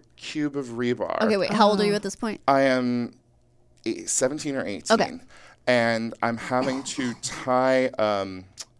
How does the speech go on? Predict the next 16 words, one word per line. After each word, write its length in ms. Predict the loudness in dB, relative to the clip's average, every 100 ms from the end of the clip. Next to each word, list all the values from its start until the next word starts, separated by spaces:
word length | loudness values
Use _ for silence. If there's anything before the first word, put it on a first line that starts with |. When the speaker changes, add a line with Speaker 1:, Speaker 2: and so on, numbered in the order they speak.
| _ _ _ _ _
Speaker 1:
wire 800 | -18 -6 0 2 2 2 2 0 0
Speaker 2:
Uh-huh. 340 | 4 4 4 4
Speaker 1:
on 180 | 4
the 60 | 2
rebar. 400 | -2 2 4 4
But 140 | 0
the 140 | 0 0
thing 200 | 0 -4
is, 120 | -4
is 120 | -2
that 200 | -2 -2
what 220 | -2 2
that 160 | 2 2
means 240 | -2 -4 -6
is 100 | 0
that 140 | 0